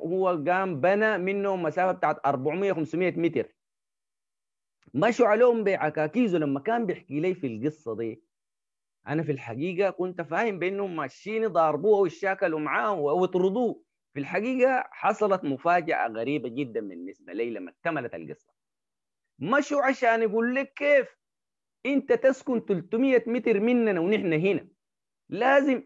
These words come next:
انت تجي معانا تجاورنا الحيطة بالحيطة. القصة دي المغزى فيها كبير جدًا، لأنه بعدين حنكتشف إنه هي ما كده بس. يعني هم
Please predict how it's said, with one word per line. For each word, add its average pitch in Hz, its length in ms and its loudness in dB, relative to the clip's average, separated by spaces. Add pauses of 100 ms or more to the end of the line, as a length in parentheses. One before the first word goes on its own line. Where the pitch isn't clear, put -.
انت 254 300 0
تجي 240 460 0
معانا 240 440 -4
تجاورنا 208 680 0
الحيطة 196 500 0
بالحيطة. 156 580 -4 (1700)
القصة 123 640 -4
دي 202 300 -4
المغزى 139 560 -2
فيها 170 160 0
كبير 151 300 0
جدًا، 156 320 -2
لأنه 147 260 -2
بعدين 123 360 -4
حنكتشف 143 640 -8
إنه 156 200 0
هي 156 180 0
ما 151 200 0
كده 139 280 -2
بس. 120 340 -6 (640)
يعني 113 240 -2
هم 175 260 0